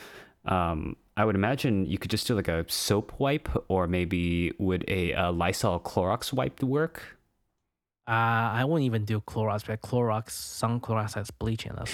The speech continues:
Speaker 2: why
Speaker 1: Right,
Speaker 2: they
Speaker 1: right,
Speaker 2: kill
Speaker 1: right. So
Speaker 2: it.
Speaker 1: a non, a non-bleach, uh,
Speaker 2: I think
Speaker 1: um,
Speaker 2: just a soap water wash is good enough.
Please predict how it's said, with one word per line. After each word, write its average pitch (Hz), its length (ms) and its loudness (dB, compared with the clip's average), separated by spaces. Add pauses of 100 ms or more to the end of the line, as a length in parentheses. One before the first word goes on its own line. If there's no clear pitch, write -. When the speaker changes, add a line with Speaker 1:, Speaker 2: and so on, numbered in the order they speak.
Speaker 2:
why - 80 -2
Speaker 1:
Right, 110 180 4
Speaker 2:
they - 40 -4
Speaker 1:
right, 95 160 2
Speaker 2:
kill 95 80 2
Speaker 1:
right. 98 100 2
So 123 160 4
Speaker 2:
it. 101 80 4
Speaker 1:
a - 20 2
non, 107 360 2
a 117 100 2
non-bleach, 110 920 0 (260)
uh, - 40 2 (460)
Speaker 2:
I 82 200 0
think 214 80 2
Speaker 1:
um, - 60 -4
Speaker 2:
just 147 200 0
a 117 80 2
soap 120 380 0
water 107 420 0 (140)
wash 107 300 -2
is 101 140 -6
good - 180 -4
enough. - 460 -8